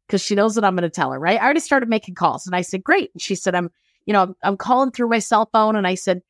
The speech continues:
"So who are you calling?" And she said, "Past clients, um, you know, warm, cold leads, uh, some previous referral partners, you know, pretty much everybody, fi-, friends and family.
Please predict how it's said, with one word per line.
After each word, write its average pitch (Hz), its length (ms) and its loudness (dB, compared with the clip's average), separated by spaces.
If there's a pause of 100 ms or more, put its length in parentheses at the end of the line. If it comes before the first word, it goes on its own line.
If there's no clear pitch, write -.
(160)
"So 208 180 0
who 277 160 0
are 349 60 6
you 254 140 4
calling?" 156 440 0
And - 100 -8
she - 160 -2
said, 165 260 -4
"Past - 360 -6
clients, 220 720 0
um, 160 440 0 (360)
you 170 80 2
know, 160 260 2
warm, 180 400 0
cold 170 380 -2
leads, 196 760 0
uh, 160 260 2
some 185 280 -4 (340)
previous 190 480 2
referral 220 540 0
partners, 190 840 0 (480)
you 180 200 0
know, 165 120 4
pretty 294 240 2
much 240 220 2
everybody, 190 480 0
fi-, 190 140 0 (120)
friends 170 260 0
and 156 200 -6
family. 220 600 2